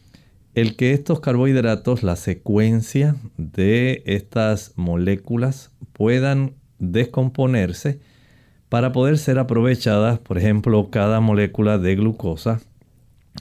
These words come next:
y se pueda obtener energía por parte de las mitocondrias. Nuestro cuerpo, si usted se da cuenta,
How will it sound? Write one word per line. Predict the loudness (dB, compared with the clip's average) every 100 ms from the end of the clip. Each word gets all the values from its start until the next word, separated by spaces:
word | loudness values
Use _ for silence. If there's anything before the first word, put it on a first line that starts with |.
| -2
y | -2
se | 0 0
pueda | 2 2 2 0 -2
obtener | -4 -2 0 2 2 0 -6
energía | -2 0 0 0 0 0 0 -4 _ _
por | -8 -8
parte | -2 -4 -2 -2
de | -2
las | -2
mitocondrias. | -6 -6 -6 -2 0 0 -4 -10 -18 _ _ _ _ -20 -20 _ _ _ _
Nuestro | -2 0 0
cuerpo, | 2 2 2
si | 2 2
usted | 2 0
se | 2
da | 2 2 2 0 0
cuenta, | 2 4 4 2 0 -2